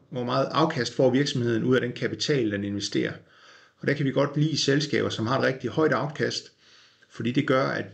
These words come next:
de kan vokse, uden at de skal binde alt for meget kapital.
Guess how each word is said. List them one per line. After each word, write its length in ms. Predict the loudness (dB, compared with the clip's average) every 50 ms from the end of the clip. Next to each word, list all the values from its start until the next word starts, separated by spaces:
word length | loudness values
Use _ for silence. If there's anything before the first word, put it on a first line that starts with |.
| -20 _ _ _ _ _ -18
de 60 | -16
kan 200 | -8 -6 0 4
vokse, 380 | 4 4 4 2 -2 -2 -2 0
uden 220 | 0 -2 -2 -2
at 100 | -2 -4
de 80 | -4 -4
skal 180 | -4 -4 -6
binde 320 | 0 2 2 4 4 4 2
alt 120 | 0 0
for 100 | -2 -4
meget 200 | -4 -2 -4 -4
kapital. 600 | -4 -4 -6 -6 -4 0 2 2 2 2 0 -6